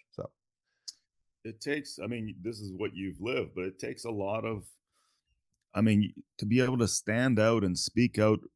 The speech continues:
Speaker 2: from your own perspective and your own opinion, not check with your peers. You know what I mean? Like,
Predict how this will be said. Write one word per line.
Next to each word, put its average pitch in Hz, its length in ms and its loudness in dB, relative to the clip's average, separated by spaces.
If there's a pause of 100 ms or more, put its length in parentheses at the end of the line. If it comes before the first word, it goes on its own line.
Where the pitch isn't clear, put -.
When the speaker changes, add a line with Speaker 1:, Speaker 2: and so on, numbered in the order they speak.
(120)
Speaker 2:
from 101 160 4
your 95 220 4
own 123 280 2
perspective 101 580 -2
and 87 140 0
your 82 200 -2
own 107 220 0
opinion, 98 480 -2
not 107 300 -4
check 117 280 -6 (100)
with 101 160 -10
your 87 120 -8
peers. 95 720 -6
You 95 80 -8
know 98 60 -4
what 104 60 -2
I - 20 -4
mean? 120 180 -4
Like, 107 140 -4